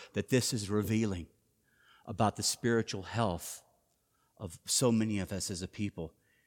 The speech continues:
It's showing us that our, we're trying to fill our lives with that which only God can fill. That we're trying to display a self-glorifying, materialistic image of ourselves rather than seeking to display the image of God's glory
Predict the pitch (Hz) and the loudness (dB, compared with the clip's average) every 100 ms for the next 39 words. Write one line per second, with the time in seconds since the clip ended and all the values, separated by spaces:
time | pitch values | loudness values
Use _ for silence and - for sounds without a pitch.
0 | _ _ - 139 - 175 175 175 156 - | _ _ -4 2 6 8 8 8 8 8
1 | 156 131 113 - 123 123 - 160 160 - | 10 10 8 4 4 4 6 6 6 2
2 | - 170 156 131 143 151 131 110 104 104 | 4 6 8 8 6 6 4 4 2 4
3 | 151 - - - - 120 - 143 147 117 | 4 2 -8 -8 -2 -2 0 0 0 0
4 | 135 135 135 - 104 - 107 92 85 _ | 0 0 -2 -4 -6 -2 -2 -2 -4 _
5 | _ _ _ _ _ _ _ _ _ _ | _ _ _ _ _ _ _ _ _ _
6 | - 135 131 - 175 175 185 131 120 - | 2 4 4 4 6 6 4 2 0 -2
7 | - 156 160 165 - - - - _ - | 2 4 6 2 -2 -18 -18 -20 _ -4
8 | 117 - - 185 196 - 139 143 156 151 | 0 4 6 6 6 2 2 6 6 6
9 | 165 160 160 151 - - 123 127 - 170 | 2 2 0 -2 -8 -2 2 2 4 4
10 | 170 165 160 143 - 147 156 143 123 110 | 4 4 4 2 2 4 6 4 4 4
11 | 110 127 110 107 110 127 131 135 110 104 | 2 4 4 2 0 2 2 2 0 0
12 | 131 131 120 104 104 - 123 117 107 - | 0 0 -2 -4 -6 -6 -2 0 0 -6
13 | - - 117 120 107 - - 104 - 113 | -16 -6 0 2 2 -2 -10 -12 -6 -4
14 | 101 - 113 107 101 87 | -4 -4 -4 -2 -2 -4